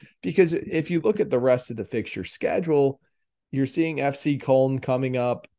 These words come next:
Uh, obviously, they're, they're gonna close the season with Köln in what could be a, a very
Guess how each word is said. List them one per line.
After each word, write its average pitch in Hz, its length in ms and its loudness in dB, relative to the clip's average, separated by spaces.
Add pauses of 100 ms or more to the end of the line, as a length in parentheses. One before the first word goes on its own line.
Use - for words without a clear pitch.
(360)
Uh, 92 400 0
obviously, 110 640 -2
they're, 107 280 0
they're 107 180 -2
gonna 107 160 -6
close 139 400 0
the 127 80 -6
season 120 300 -6
with 107 140 -10
Köln 117 360 -2
in 98 120 -8
what 95 200 -8
could 120 200 -8
be 107 300 -4
a, 87 360 -2 (340)
a 127 80 -2
very 123 680 2